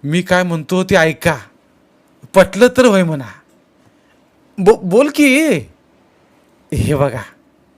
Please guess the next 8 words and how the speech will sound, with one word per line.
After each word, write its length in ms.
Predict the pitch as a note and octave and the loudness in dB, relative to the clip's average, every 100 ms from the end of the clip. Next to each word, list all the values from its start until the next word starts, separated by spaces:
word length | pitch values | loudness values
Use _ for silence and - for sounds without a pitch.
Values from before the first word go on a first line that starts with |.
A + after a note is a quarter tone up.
| _ _ _ _ _ _ _ _ | _ _ _ _ _ _ _ _
परवाच्याला 840 | - C#3+ C#3 D#3+ E3 D#3+ D#3+ D#3+ F#3 - | 0 0 0 -2 -2 -4 -2 -2 -6 -8
मी 320 | E3+ D3 D#3+ E3+ | -6 -2 -2 -2
तालुक्याला 440 | D#3+ C#3+ D3 D3+ D3+ | -2 -4 -2 -2 -2
गेलो 220 | C#3 C3+ | -4 -8
होतो. 420 | A#2 B2 - - _ _ _ _ _ _ _ _ _ | -8 -12 -18 -20 _ _ _ _ _ _ _ _ _
लोक 380 | B2+ B2+ D#3 E3 - | -8 -2 -2 -4 -6
काय 200 | D3+ D#3+ | -4 -4
बोलतात 420 | C#3+ D3+ B2 D#3+ | -4 -8 -6 -8